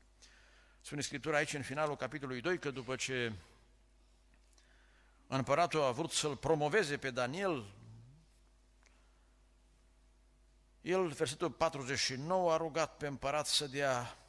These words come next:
grija treburilor ținutului Babilonului în mâna lui Șadrac, Meșaș și Abednego. Daniel însă a rămas la curtea împăratului.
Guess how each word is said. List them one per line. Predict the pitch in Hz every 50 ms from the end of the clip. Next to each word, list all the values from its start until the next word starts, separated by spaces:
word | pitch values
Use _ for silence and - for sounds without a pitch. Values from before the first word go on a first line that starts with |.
| - - - _ _ _ _ _ _ _ _ _ _ _ _ -
grija | 127 120 110 156 170 135 107 117 127
treburilor | 120 - - 147 131 117 123 127 123 113
ținutului | 110 - - - - - - 117 117 120
Babilonului | 104 101 101 120 117 107 123 123 139 143 135 127 127 127 123
în | 120 123
mâna | 135 143 139 127 117
lui | 113 113 113
Șadrac, | 107 - - 113 123 113 123 113 -
Meșaș | 113 113 104 - - 117 -
și | - 107
Abednego. | 107 101 95 104 107 - - 123 131 127 107 117 113 107 - - - - _ _ _ _ _ _ _ _ _ _ _ _ _ _ - _ _ _ - - _ - - - - - - - - - _ _ _ _ _
Daniel | - - 202 214 190 160 143
însă | 139 123 - 127
a | 131
rămas | 123 123 123 131 123 -
la | - 120
curtea | - - - 113 - - 110
împăratului. | 107 92 - 110 104 104 92 - - 101 87 90 85 80 76 - - -